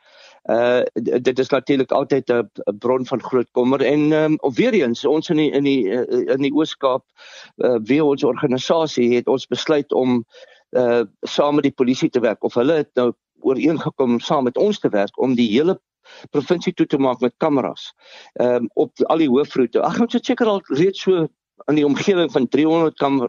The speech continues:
kameras geïnstalleer en, eh, ons gaan nou 'n poging aanwend om die hele provinsie toe te maak. Maar die groot ding is met hierdie kameras is die onderhoud, want hulle moet gemonitor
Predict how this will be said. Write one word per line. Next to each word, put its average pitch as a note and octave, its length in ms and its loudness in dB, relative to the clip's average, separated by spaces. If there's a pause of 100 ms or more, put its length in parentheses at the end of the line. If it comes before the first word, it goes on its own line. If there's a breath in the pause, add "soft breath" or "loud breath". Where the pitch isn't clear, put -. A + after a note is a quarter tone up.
kameras D3+ 380 -2
geïnstalleer A#2+ 680 0 (640 loud breath)
en, D3+ 320 2
eh, C#3+ 160 0
ons - 180 -2
gaan D3+ 160 0
nou D3+ 140 2
'n D3 80 -4
poging D#3+ 360 0
aanwend B2+ 340 0
om B2+ 80 2
die A2+ 120 2
hele D3 340 2 (140)
provinsie C#3 460 -2
toe B2+ 140 -2
te B2 120 -2
maak. G2+ 240 -2 (540 loud breath)
Maar C#3+ 100 0
die E3+ 80 0
groot C4 240 0
ding G#3+ 160 2
is E3 120 -2
met E3 120 0
hierdie D3+ 220 0
kameras B2 420 0
is A2+ 100 0
die B2+ 120 0
onderhoud, D#3 420 0 (440 loud breath)
want A#2+ 140 0
hulle C3 180 2
moet C#3 160 0
gemonitor C#3 680 0